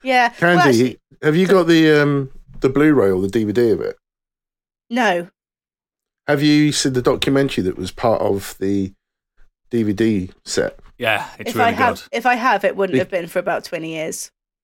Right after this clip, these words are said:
Speaker 2: It's
Speaker 1: I don't,
Speaker 2: really
Speaker 1: I certainly
Speaker 2: good
Speaker 1: don't remember
Speaker 2: 'cause
Speaker 1: it.
Speaker 2: I showed my wife the documentary first 'cause it was on the Blu-ray, and I showed her the documentary first, which is the same people, but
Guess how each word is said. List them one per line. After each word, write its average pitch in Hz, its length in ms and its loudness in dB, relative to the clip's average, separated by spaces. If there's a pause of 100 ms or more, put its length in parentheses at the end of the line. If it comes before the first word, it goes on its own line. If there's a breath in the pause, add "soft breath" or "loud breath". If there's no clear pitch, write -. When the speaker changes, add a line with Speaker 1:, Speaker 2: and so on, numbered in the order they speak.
(240)
Speaker 2:
It's 143 160 2
Speaker 1:
I - 40 2
don't, 151 100 4
Speaker 2:
really 139 160 4
Speaker 1:
I - 20 2
certainly 143 240 2
Speaker 2:
good 127 80 0
Speaker 1:
don't - 80 -2
remember 113 140 2
Speaker 2:
'cause 175 140 -4
Speaker 1:
it. - 120 -10 (1080)
Speaker 2:
I 139 220 4
showed 135 340 2
my 117 120 2
wife 117 600 0
the 107 80 -14
documentary 113 580 0
first 90 280 0
'cause 95 100 -4
it 95 60 -4
was 92 120 -4
on 101 100 0
the 98 80 0
Blu-ray, 98 480 0 (680 loud breath)
and 104 420 -2 (560)
I 113 140 0
showed 120 180 2
her 123 80 4
the 101 60 -2
documentary 110 520 -2
first, - 220 0
which 92 160 -6
is 110 120 -4 (100)
the 113 80 -2
same 135 300 0
people, - 580 0 (380 soft breath)
but - 180 -2